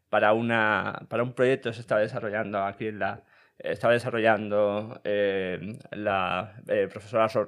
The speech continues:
Rosalía Martínez. Eh, ella era la investigadora principal de un proyecto para el análisis de la situación de las, eh, de los barrios con dificultades en, en la ciudad de Sevilla.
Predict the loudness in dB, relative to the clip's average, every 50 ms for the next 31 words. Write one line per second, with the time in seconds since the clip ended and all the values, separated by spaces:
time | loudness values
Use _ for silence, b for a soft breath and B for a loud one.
0 | -4 -6 -8 -6 -4 -2 -2 0 2 2 2 0 0 0 -2 -2 0 0 0 -2
1 | -4 -6 -10 b b b b b b b b b b -2 0 2 2 2 2 2
2 | 4 4 4 2 2 2 0 0 0 2 4 6 6 6 6 4 2 0 -2 -2
3 | -2 0 0 2 4 2 2 0 -2 -8 -8 -8 -12 0 4 6 8 8 6 4
4 | 0 -6 -12 b b b b b b -10 -6 -4 -2 2 4 4 4 4 2 0
5 | 0 -2 0 0 0 2 0 0 2 2 2 4 4 6 6 6 6 6 6 4
6 | 2 0 0 0 0 2 2 0 0 -2 -4 -6 -8 -6 -4 -2 0 2 4 4
7 | 4 4 2 2 0 -2 -6 -8 -10 -8 -4 -4 -4 -4 -4 -6 -6 -4 -4 -4
8 | -2 -2 -2 -2 -2 -4 -6 -8 -10 -16 -20 -16 -10 -8 -6 -6 -6 -8 -8 -10
9 | -10 -10 -8 -4 0 0 0 0 0 -2 -4 -6 -6 -8 -10 -10 -10 -10 -10 -12
10 | -12 -12 -12 -12 -12 -12 -12 -12 -12 -6 -2 0 2 2 2 0 -4 -8 -8 -8
11 | -10 -12 -14 -14 -16 -16 -16 -14 -12 -10 -6 -6 -6 -4 -2 2 2 4 4 2
12 | 0 -2 -6 -8 -8 -8 -8 -8 -8 -10 -10